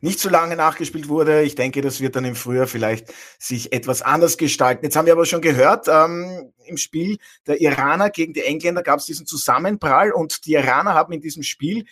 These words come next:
dann sechsmal gewechselt. Möglich ist das seit dieser W M und zwar bei einer Kopfverletzung. Andi, findest du das insgesamt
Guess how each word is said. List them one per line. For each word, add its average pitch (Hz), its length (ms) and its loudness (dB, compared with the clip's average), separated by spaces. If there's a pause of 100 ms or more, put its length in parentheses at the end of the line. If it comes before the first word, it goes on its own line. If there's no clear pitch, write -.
(280)
dann 147 220 -4
sechsmal 180 720 0 (160)
gewechselt. 143 500 0
Möglich 208 320 2
ist 214 160 -6
das 202 140 -4
seit 151 200 0
dieser 151 240 -2
W 107 100 2
M 165 140 0
und 226 140 -4
zwar 139 280 0
bei 143 260 2
einer 131 180 0
Kopfverletzung. 127 800 0
Andi, 165 320 0
findest 175 320 -10
du 160 60 -16
das 165 240 -4
insgesamt 165 560 -4